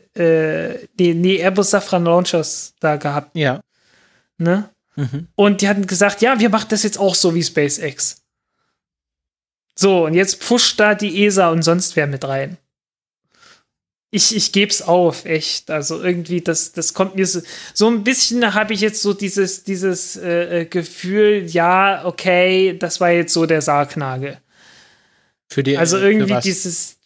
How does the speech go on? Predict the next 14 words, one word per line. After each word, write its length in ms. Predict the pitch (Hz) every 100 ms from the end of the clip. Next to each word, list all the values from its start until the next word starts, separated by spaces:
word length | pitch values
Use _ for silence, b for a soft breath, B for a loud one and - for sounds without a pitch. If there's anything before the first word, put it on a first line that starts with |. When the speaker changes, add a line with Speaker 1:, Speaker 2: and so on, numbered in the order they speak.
| _ - 185
Speaker 1:
für 220 | - 196
die 260 | 180 185
Ariane 480 | 170 175 180 165 170
sechs 280 | 160 165 165
irgendwie 460 | 180 165 165 165 165
als 320 | 156 156 -
möglicherweise 800 | 165 170 180 165 156 156 156 151
vielleicht 420 | 160 156 139 -
doch 160 | 151
noch 140 | 165 -
erfolgreiches 640 | 147 151 143 151 139 147
Projekt. 540 | - 151 139 139 - - _ b b b b b b _ _ _ _ _ _ _ -
Irgendwie 320 | 214 233 226
so, 260 | 202 208